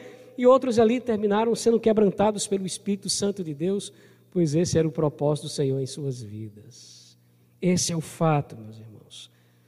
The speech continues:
Essa é uma das razões de Paulo dizer: "Olha, foi por essa razão que eu consigo ver a minha prisão como algo que contribui para o progresso do evangelho." Mas uma outra forma de entender por que a prisão de Paulo aqui contribuiu também para o progresso do evangelho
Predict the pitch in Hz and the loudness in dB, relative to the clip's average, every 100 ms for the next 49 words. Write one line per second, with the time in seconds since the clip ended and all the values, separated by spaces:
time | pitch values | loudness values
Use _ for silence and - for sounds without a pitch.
0 | _ _ 165 180 208 196 180 175 151 180 | _ _ 2 2 4 4 6 4 4 4
1 | 151 196 185 180 196 175 170 143 202 185 | 4 4 4 4 4 4 4 6 6 6
2 | 165 - - - - - 170 220 220 208 | 2 -4 -18 -20 -20 -2 4 4 4 2
3 | 196 165 180 170 - - - _ _ _ | 2 2 0 0 -8 -20 -20 _ _ _
4 | 165 190 180 202 170 170 196 180 196 185 | 4 6 6 4 6 6 6 6 4 4
5 | 180 156 147 196 185 180 165 185 190 190 | 2 2 4 4 4 2 4 4 2 -2
6 | 185 190 156 180 180 160 156 156 139 139 | 0 2 2 0 0 -2 -2 -2 0 -2
7 | 131 131 120 123 117 110 107 _ _ _ | -4 -8 -10 -10 -14 -18 -20 _ _ _
8 | _ _ _ _ - 202 254 269 185 240 | _ _ _ _ 2 4 6 4 2 8
9 | 240 285 277 - 262 233 226 233 220 196 | 10 10 8 4 6 6 4 6 6 8
10 | 240 240 190 233 233 202 170 220 180 - | 8 6 2 4 4 4 4 4 2 2
11 | 202 233 190 - 220 233 - - - - | 4 6 4 2 -4 -6 -10 -20 -2 2
12 | 226 233 208 233 262 220 202 262 - 220 | 4 4 4 4 6 4 6 4 6 4
13 | 214 220 170 202 254 - 208 202 170 175 | 8 6 6 6 6 2 2 4 6 4
14 | 160 208 226 | 4 4 4